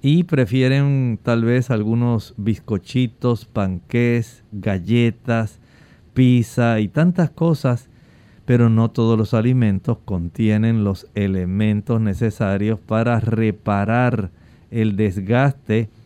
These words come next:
y en este caso la producción de una buena cantidad de hemoglobina, porque esencialmente es el mineral que está en el centro de la molécula de hemoglobina para facilitar el transporte de oxígeno.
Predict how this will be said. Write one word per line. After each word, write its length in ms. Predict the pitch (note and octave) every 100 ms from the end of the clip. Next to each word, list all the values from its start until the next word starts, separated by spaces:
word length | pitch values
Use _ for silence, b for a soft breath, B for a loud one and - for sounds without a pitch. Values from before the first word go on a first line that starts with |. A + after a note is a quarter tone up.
| B B B
y 140 | A#2+
en 80 | C#3
este 280 | E3 D#3+ D#3+
caso 460 | C#3+ C#3+ C3+ D3+ C3
la 300 | A2+ B2+ C#3
producción 840 | A#2 A2+ B2 B2 - G#2 A2 A#2
de 80 | G2+
una 280 | G#2+ A2+
buena 360 | G#2 G2+ G#2+ A2+
cantidad 680 | G#2+ G#2 G#2+ A#2 G#2+ G#2 G#2+ - -
de 560 | F#2+ G2+ G2+ G2 G2
hemoglobina, 840 | A#2 A2+ A2+ A2 A2+ B2 G#3 D#3+ E2+ _ B B B B B
porque 240 | - A2+ A2
esencialmente 800 | G2+ G#2+ G2 A2+ B2 A#2 A#2 B2+
es 60 |
el 100 | A#2
mineral 440 | A2 A2 C3 A2+ A2
que 100 | A2
está 160 | G2+ G#2+
en 100 | A2+
el 160 | G#2
centro 720 | - - A#2+ B2 C3 B2+ B2+
de 80 | A2+
la 120 | G2
molécula 500 | F#2 F#2 G2 - A2+
de 80 | G#2+
hemoglobina 720 | G2+ G#2 A2+ B2+ A#2+ A2 A#2
para 240 | A2+ A2 A2+
facilitar 600 | B2 A2+ C#3 C#3+ C3 B2+
el 120 | B2
transporte 880 | A#2 A2 G#2 F#2+ - A2 G#2+ A2+ A#2+
de 140 | G#2
oxígeno. 960 | G2 - - - A#2 A#2 F#2+ F#2 E2+ -